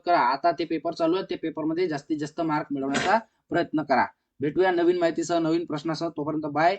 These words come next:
टेक केअर, काळजी घ्या आणि आपल्या Telegram चॅनलला सुद्धा जॉईन करायचं आहे. आपल्या चॅनल तुम्ही नवीन असाल, सबस्क्राईब करायचं आहे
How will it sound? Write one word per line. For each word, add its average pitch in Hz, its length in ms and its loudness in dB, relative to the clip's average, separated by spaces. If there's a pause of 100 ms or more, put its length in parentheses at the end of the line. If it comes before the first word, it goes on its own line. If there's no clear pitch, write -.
(280)
टेक 147 140 -4
केअर, 170 120 0
काळजी 156 300 0
घ्या 170 160 4
आणि 165 180 0
आपल्या 170 240 0 (100)
Telegram 160 320 0
चॅनलला 165 320 -2
सुद्धा 165 240 -4
जॉईन 156 260 0
करायचं 180 300 2
आहे. 175 100 8
आपल्या 160 240 -2
चॅनल 165 280 0
तुम्ही 170 220 -4
नवीन 165 220 0
असाल, 175 160 -6
सबस्क्राईब 185 400 0
करायचं 202 300 4
आहे 175 100 6